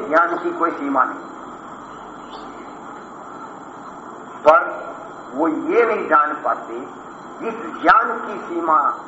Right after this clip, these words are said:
नहीं है, वह ज्ञान कहां पर रहता है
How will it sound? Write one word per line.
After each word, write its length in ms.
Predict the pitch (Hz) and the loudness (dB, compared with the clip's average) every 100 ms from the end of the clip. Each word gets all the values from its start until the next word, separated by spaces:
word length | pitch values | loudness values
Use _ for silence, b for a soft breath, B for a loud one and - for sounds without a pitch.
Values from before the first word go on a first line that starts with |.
| - | -8
नहीं 320 | 104 123 170 | -4 0 2
है, 160 | 143 143 170 - - - - 107 | 4 2 2 -4 -12 -12 -12 -8
वह 200 | 110 127 160 170 - - - - | -4 6 6 6 0 -8 -12 -4
ज्ञान 360 | 139 139 151 151 - - - - - - - - | 4 4 4 0 -10 -12 -14 -14 -14 -14 -6 4
कहां 140 | 170 | 6
पर 140 | - | 6
रहता 280 | 131 120 87 | 2 0 -2
है 160 | 82 | -6